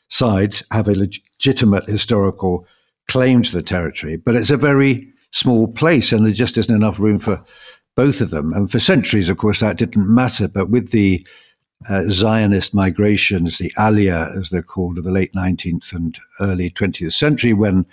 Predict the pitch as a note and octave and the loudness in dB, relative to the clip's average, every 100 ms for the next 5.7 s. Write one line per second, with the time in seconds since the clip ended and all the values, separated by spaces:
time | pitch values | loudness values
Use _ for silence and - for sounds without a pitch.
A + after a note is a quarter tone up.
0 | - - _ - A2 - A2+ G#2+ F#2 - | -16 -20 _ -10 -10 -2 0 0 -2 -2
1 | G2+ - E2 F#2 E2 F2+ F2+ E2+ F2+ F#2+ | -2 -2 -6 -6 -4 -2 -2 -2 0 0
2 | F#2 - _ _ _ _ - F#2+ G2+ G#2+ | 0 -4 _ _ _ _ -12 -4 2 2
3 | E2 G2 E2 - - - G2 F2 F#2 - | 2 -4 -6 -10 -12 -6 -2 0 -2 -6
4 | - F#2 - - F2 E2+ - - F2+ E2+ | -8 -10 -10 -14 -10 -10 -10 -8 -6 -8
5 | D#2 - - - C#3 A#2 - | -12 -8 -4 0 2 2 -2